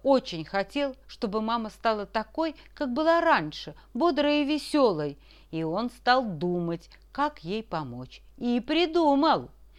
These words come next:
Никого, даже Манюню он не стал посвящать в свой план, а сам, укладываясь спать, повторил себе несколько раз: «Встать пораньше, встать пораньше».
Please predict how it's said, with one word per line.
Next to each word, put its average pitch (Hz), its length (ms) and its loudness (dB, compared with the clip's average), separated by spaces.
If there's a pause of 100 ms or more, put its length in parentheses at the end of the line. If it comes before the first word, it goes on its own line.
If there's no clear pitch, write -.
(280)
Никого, 170 760 0 (180)
даже 196 320 0
Манюню 220 720 2
он 214 180 -4
не 202 80 -4
стал 208 320 4
посвящать 190 640 -4
в - 80 -18
свой 196 300 0
план, 160 580 0 (280)
а 139 80 -10
сам, 247 500 4 (180)
укладываясь 156 720 0
спать, 254 320 -2 (380)
повторил 196 480 -6
себе 240 300 -6
несколько 190 580 -6
раз: 156 200 -2 (320)
«Встать - 420 0 (120)
пораньше, 214 680 4 (200)
встать - 400 2 (140)
пораньше». 196 720 6